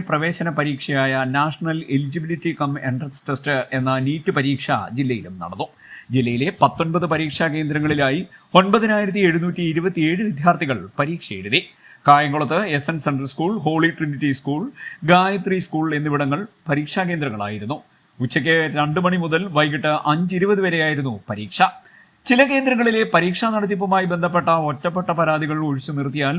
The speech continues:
പൊതുവിൽ പ്രതിഷേധങ്ങൾക്ക് ഇടയാക്കാത്ത വിധമാണ് പരീക്ഷ നടന്നത്. അതേസമയം കായംകുളത്ത് പരീക്ഷയ്ക്കിടയിൽ വിദ്യാർത്ഥിനി കുഴഞ്ഞു വീണ സംഭവമുണ്ടായി. കായംകുളം താലൂക്ക് ആശുപത്രിയിൽ കുട്ടി ചികിത്സ തേടി. വി-,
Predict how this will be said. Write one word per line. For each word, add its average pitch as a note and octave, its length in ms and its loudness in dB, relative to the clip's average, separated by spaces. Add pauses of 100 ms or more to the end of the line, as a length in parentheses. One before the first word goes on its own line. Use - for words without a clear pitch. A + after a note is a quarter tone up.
പൊതുവിൽ D#3 280 0 (100)
പ്രതിഷേധങ്ങൾക്ക് F3+ 720 0 (120)
ഇടയാക്കാത്ത F#3+ 640 4
വിധമാണ് D#3 380 2 (180)
പരീക്ഷ C#3+ 400 0
നടന്നത്. A#2+ 360 0 (520)
അതേസമയം F3+ 500 4
കായംകുളത്ത് F3 440 4 (120)
പരീക്ഷയ്ക്കിടയിൽ F#3 760 2
വിദ്യാർത്ഥിനി E3+ 600 0 (140)
കുഴഞ്ഞു G#3 260 4
വീണ F#3 180 -2 (100)
സംഭവമുണ്ടായി. A#2 600 0 (380)
കായംകുളം D3 400 4
താലൂക്ക് E3 360 4
ആശുപത്രിയിൽ D#3 460 0 (300)
കുട്ടി C3 320 0
ചികിത്സ D#3 260 -2
തേടി. A#2 360 -2 (540)
വി-, F#3 200 4